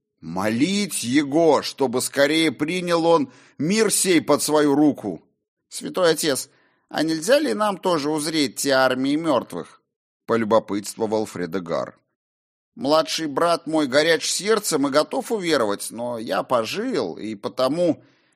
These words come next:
«Эх, эх, но разве не знаешь ты, невеличек,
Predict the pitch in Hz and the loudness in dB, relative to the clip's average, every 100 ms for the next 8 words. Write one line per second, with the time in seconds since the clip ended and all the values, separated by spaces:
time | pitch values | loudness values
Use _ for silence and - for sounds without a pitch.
0 | _ - - - - - 92 95 104 104 | _ -8 -6 -4 -6 -6 -2 0 2 2
1 | 98 92 - - - - 85 90 113 127 | 0 -2 -4 -20 -20 -14 -8 0 2 2
2 | 117 120 117 107 117 147 151 139 - 127 | 2 -4 -6 -6 -2 0 0 0 -2 -2
3 | 123 123 127 143 - 95 - - | -2 -2 0 0 -2 -8 -12 -20